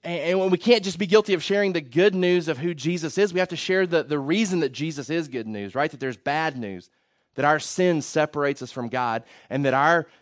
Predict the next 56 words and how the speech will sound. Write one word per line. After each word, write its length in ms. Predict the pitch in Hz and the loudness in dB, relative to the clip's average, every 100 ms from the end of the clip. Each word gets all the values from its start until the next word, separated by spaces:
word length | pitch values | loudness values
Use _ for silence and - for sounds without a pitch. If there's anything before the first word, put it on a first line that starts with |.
| _ | _
desires 720 | 156 131 143 147 165 180 151 | -4 0 2 4 4 4 2
and, 180 | 143 120 | 0 -2
and, 340 | 113 123 117 | -2 -2 -4
and 120 | - 131 | -4 -4
attempts 480 | 120 - 180 180 | -4 0 2 2
to 100 | - | -2
be 160 | 139 139 | -4 -4
good 500 | 123 107 147 170 180 | -6 -2 2 2 2
fall 260 | - 160 139 | 0 -2 -2
far 300 | - 156 160 | -2 -2 -2
short 280 | - 160 | -2 -2
of 80 | 147 | -2
his 180 | 139 147 | -4 -6
glory. 320 | 131 120 113 | -6 -6 -6
We 140 | 131 156 | -4 -4
have 140 | 202 | -4
to 180 | 190 190 | -6 -6
include 420 | 160 - 190 190 | -6 -2 0 0
the 80 | 143 | -2
bad 320 | 156 185 175 | -2 0 0
news 260 | 156 147 135 | -2 -4 -2
with 200 | 165 143 | -6 -6
the 60 | |
good 240 | 131 170 147 | -2 -2 -2
news, 400 | 113 78 - _ _ _ _ _ - | -6 -10 -18 _ _ _ _ _ -2
right? 240 | 147 190 | 0 2
'Cause 160 | 170 143 | -2 2
Joseph 340 | 226 269 220 | 4 4 2
has 220 | 196 175 | 2 2
both. 360 | 147 151 208 - _ _ _ _ - | 2 2 2 0 _ _ _ _ -10
He 100 | 196 | 4
says, 280 | 220 190 160 | 4 4 0
"There's 200 | - 240 | 2 2
good 260 | 175 190 285 | 2 2 4
news 240 | 240 196 | 6 6
here. 200 | 180 208 | 6 6
You're 180 | 220 214 | 6 6
about 100 | 233 | 4
to 40 | 196 | 2
have 140 | 175 | -6
seven 320 | - 208 196 | -2 0 0
years 280 | 190 196 180 | 2 2 0
of, 220 | 147 127 | -2 -6
of 180 | - 135 - | -6 -8 -6
awesome, 480 | 143 143 - 107 95 _ _ _ | -6 -6 -6 -12 -14 _ _ _
and 140 | 160 | 0
then 80 | 165 | 2
you're 100 | 170 | 2
gonna 140 | 185 170 | 2 2
have 160 | 147 | -2
seven 360 | - 170 175 165 | 0 2 2 2
years 340 | 156 170 147 | -2 -2 -2
of, 140 | 123 113 | -6 -6
of 180 | 123 113 | -8 -6
really 320 | 123 139 147 | -2 0 0
bad. 480 | 127 117 101 82 | -2 -4 -6 -12